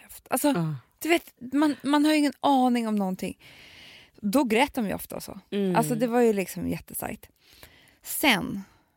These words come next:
Speaker 1: var det så att de skulle gå ut och shoppa till varandra.
Speaker 2: Mhm.
Speaker 1: Det var ju då, då blev,
Speaker 2: Ja,
Speaker 1: kom
Speaker 2: ja,
Speaker 1: ju,
Speaker 2: just det, just
Speaker 1: då
Speaker 2: det.
Speaker 1: kom bråket. För då var det liksom så här,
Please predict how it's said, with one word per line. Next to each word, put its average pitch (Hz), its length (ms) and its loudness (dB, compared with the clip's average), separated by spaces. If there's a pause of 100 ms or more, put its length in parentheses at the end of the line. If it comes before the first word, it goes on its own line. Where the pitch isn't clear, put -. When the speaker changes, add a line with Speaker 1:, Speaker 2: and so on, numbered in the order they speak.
(220)
Speaker 1:
var 175 280 2
det 170 60 0
så 170 200 -6
att - 120 -12
de 175 100 -6
skulle 180 200 -8
gå - 220 -4
ut 151 300 -4
och - 300 -18
shoppa - 500 -10
till 170 140 -14
varandra. - 280 -12 (580)
Speaker 2:
Mhm. 170 120 -4 (140)
Speaker 1:
Det 196 80 -4
var 202 80 2
ju 190 60 2
då, - 300 -4
då 226 100 0
blev, 175 160 -4
Speaker 2:
Ja, 190 80 2
Speaker 1:
kom 190 80 4
Speaker 2:
ja, 190 80 6
Speaker 1:
ju, 180 60 4
Speaker 2:
just 233 320 -4
det, 151 60 -6
just 139 80 2
Speaker 1:
då 302 80 6
Speaker 2:
det. - 60 -4
Speaker 1:
kom 254 160 4
bråket. - 440 0 (840)
För 247 160 0
då 277 160 6
var 226 220 6
det 202 80 2
liksom 180 380 -2
så 165 100 -4
här, 147 240 -2